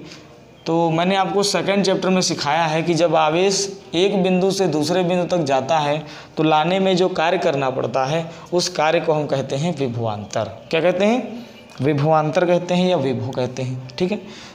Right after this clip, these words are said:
तो जब इसमें धारा प्रवाहित होगी, यानी आवेश एक बिंदु से दूसरे बिंदु तक जाएगा और जाने में कुछ कार्य करना पड़ेगा, तो यानी कि विभव भी उत्पन्न होगा।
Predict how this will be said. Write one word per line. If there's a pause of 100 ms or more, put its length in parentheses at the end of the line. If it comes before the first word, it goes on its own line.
(160)
तो (160)
जब
इसमें
धारा
प्रवाहित
होगी,
यानी
आवेश
एक
बिंदु
से
दूसरे
बिंदु
तक
जाएगा (320)
और
जाने
में
कुछ
कार्य
करना
पड़ेगा, (300)
तो
यानी
कि
विभव
भी
उत्पन्न
होगा।